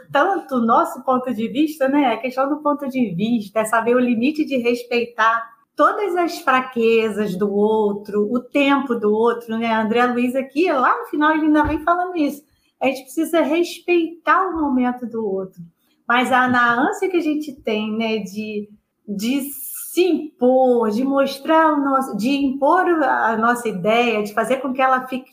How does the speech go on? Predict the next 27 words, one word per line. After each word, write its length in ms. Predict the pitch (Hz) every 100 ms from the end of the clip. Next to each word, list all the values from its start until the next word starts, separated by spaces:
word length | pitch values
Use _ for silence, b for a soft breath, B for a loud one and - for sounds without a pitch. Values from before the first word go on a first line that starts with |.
| -
fixa, 520 | - 311 302 - 226 214
né, 220 | 311 311
na 180 | 226 220
conversa 720 | 220 214 202 185 226 254 214 220
ou 60 |
então 240 | 208 214 233
em 60 |
determinada 580 | 220 220 208 208 208 202
atitude, 540 | 196 196 - 330 262 - b b b -
faz 180 | 302
com 120 | 320 320
que 80 |
a 80 | 311
gente 220 | 302 302
não 220 | 294 349 -
preste 260 | 311 311
atenção, 760 | 302 302 277 254 - 247 254 254
né, 200 | 254 247
nessa, 640 | 247 233 233 233 214 202 208
não 180 | 226 247
tenha 240 | 262 277
essa 180 | 269 254
sutileza, 960 | - 339 - 320 247 233 247 240 190 208
esse 240 | 220 -
sentimento 920 | - 285 349 - 254 226 240 302 302 240 _ _ _ _ -
pra 200 | 269 269
entender 800 | 285 285 339 349 285 240 240